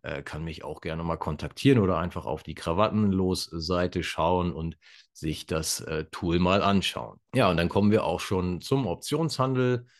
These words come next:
Ähm, hier hatte ich ja angeboten zwei Webinare mit dem Kassel-Trader. Eins haben wir jetzt diese Woche schon erfolgreich abgehalten, haben wir wieder über vier Stunden Input gegeben, war super. Und im,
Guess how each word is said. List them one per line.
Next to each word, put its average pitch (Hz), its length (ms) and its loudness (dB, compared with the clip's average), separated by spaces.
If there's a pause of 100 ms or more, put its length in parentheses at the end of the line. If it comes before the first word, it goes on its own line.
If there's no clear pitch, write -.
(280)
Ähm, 98 240 0
hier 98 200 2
hatte 92 200 -4
ich 92 100 -6
ja 90 380 0
angeboten 92 640 -4
zwei 87 420 -2
Webinare 87 680 0
mit 90 260 -4
dem 85 180 -8
Kassel-Trader. 104 720 -2
Eins 87 260 -4
haben 90 160 -2
wir 85 120 -2
jetzt - 360 -8 (320)
diese 123 280 0
Woche 101 260 0
schon 92 320 -4
erfolgreich 87 580 -6
abgehalten, 95 640 -2
haben 87 140 -6
wir 87 140 -4
wieder 90 240 -4
über 92 260 -6
vier 95 280 -4
Stunden 90 360 -4
Input 120 400 -2
gegeben, 98 640 2 (340)
war 87 160 -4
super. 104 600 0
Und 92 260 -2
im, 90 420 -4